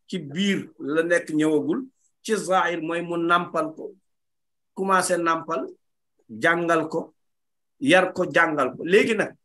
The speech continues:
étape yooyu su ko passé, Alxaaji Pam, passé na ko, maanaam dem na ba nekk mag, dem na ba am vingt et un ans, yaruñ ko, jàngaluñ ko, xam-,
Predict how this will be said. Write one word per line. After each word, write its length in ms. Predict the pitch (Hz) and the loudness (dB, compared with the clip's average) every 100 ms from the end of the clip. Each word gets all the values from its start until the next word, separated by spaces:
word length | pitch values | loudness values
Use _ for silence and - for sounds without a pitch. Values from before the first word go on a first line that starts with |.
| - | -6
étape 380 | 240 277 196 202 | 2 4 4 2
yooyu 220 | 196 180 | 2 0
su 180 | - 254 | -4 0
ko 160 | 262 | 0
passé, 400 | - 202 196 156 | 2 0 0 -4
Alxaaji 420 | - 180 196 175 170 | -4 -4 -2 -2 -2
Pam, 220 | 156 - - _ - 226 | -2 -4 -6 _ -18 -2
passé 300 | - - 185 | 0 0 -2
na 100 | 147 | -2
ko, 140 | 139 | -4
maanaam 400 | 131 156 160 - - _ _ _ _ | -4 -2 0 -2 -8 _ _ _ _
dem 360 | 120 175 175 | 0 0 2
na 100 | 170 | 0
ba 160 | 151 160 | 2 0
nekk 380 | 170 180 180 165 | 0 -4 -4 -6
mag, 260 | 147 - - _ _ _ _ | -4 -4 -8 _ _ _ _
dem 260 | 120 143 | -2 0
na 120 | 143 135 | 0 0
ba 100 | 143 | -2
am 160 | 147 147 | -2 -2
vingt 300 | 123 202 185 | 0 0 0
et 140 | 165 147 | -2 0
un 200 | 135 127 | -2 -4
ans, 160 | 104 - | -8 -8
yaruñ 480 | 127 139 139 147 143 | 0 2 4 2 0
ko, 280 | 160 214 - _ _ _ _ _ _ - - - 104 | -6 -8 -12 _ _ _ _ _ _ -20 -20 -8 0
jàngaluñ 580 | 147 147 151 151 156 | 2 4 4 4 2
ko, 380 | 151 202 - - _ _ _ _ _ _ _ - | 2 2 2 -4 _ _ _ _ _ _ _ -16
xam-, 380 | - 208 220 | -2 0 0